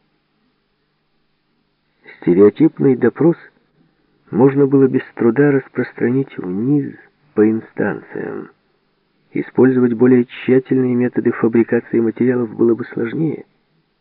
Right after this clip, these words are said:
Когда показания касались конкретных вещественных доказательств, следователи часто попадали в просак.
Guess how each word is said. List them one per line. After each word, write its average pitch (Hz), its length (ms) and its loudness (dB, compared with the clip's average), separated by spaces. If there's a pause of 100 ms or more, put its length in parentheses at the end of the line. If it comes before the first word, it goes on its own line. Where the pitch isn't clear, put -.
(1300)
Когда 80 320 0
показания 113 540 0
касались 113 420 -2 (480)
конкретных 104 680 0
вещественных 92 720 -2
доказательств, - 880 -6 (680)
следователи 139 640 2 (160)
часто 131 420 -2
попадали 117 520 -4
в - 120 -18
просак. - 640 -10